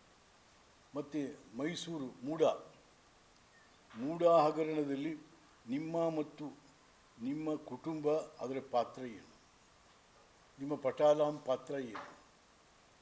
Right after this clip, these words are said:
ಎಷ್ಟು ಸಾವಿರ ಸೈಟ್‌ಗಳು ಹೋದವು ಇದರಲ್ಲಿ? ಎಷ್ಟು ಸಾವಿರ ಕೋಟಿ ಇವತ್ತಿನ ದಿವಸ ನಷ್ಟ ಆಯಿತು ಮೂಡಕ್ಕೆ? ಇದೆಲ್ಲ ತಿಳಿಸ್ಬೇಕಲ್ಲ ಸಾಧನಾ ಸಮಾವೇಶದಲ್ಲಿ. ನೀವೀಗ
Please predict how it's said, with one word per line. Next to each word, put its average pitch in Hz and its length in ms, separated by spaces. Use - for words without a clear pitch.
ಎಷ್ಟು 156 340
ಸಾವಿರ 156 600
ಸೈಟ್‌ಗಳು 147 540
ಹೋದವು 127 280
ಇದರಲ್ಲಿ? 92 400
ಎಷ್ಟು 143 260
ಸಾವಿರ 156 500
ಕೋಟಿ 147 380
ಇವತ್ತಿನ 135 360
ದಿವಸ 131 200
ನಷ್ಟ 113 420
ಆಯಿತು 160 400
ಮೂಡಕ್ಕೆ? 127 540
ಇದೆಲ್ಲ 185 220
ತಿಳಿಸ್ಬೇಕಲ್ಲ 175 680
ಸಾಧನಾ 147 420
ಸಮಾವೇಶದಲ್ಲಿ. 139 800
ನೀವೀಗ 185 420